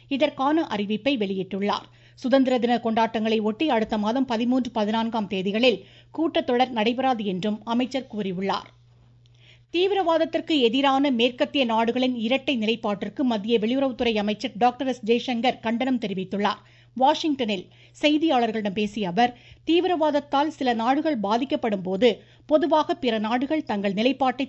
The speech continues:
தெரிவிக்காததை அவர் சுட்டிக்காட்டினார். அதேவேளையில், வெளிநாடுகளில் நடைபெறும் தீவிரவாத தாக்குதல்களின் போது தனது நிலைப்பாட்டை இந்தியா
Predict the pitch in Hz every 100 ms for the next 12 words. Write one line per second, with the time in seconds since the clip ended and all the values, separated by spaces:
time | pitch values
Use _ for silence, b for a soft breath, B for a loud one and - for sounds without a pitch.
0 | - 240 247 262 220 190 196 269 262 208
1 | 196 240 - 196 190 185 214 - b b
2 | - 208 202 190 196 196 247 302 b b
3 | - 262 330 381 320 302 302 320 277 214
4 | 220 247 262 262 262 285 269 269 254 214
5 | - 233 240 240 240 208 190 196 240 B
6 | B B - 294 320 311 254 269 285 277
7 | 247 320 262 240 240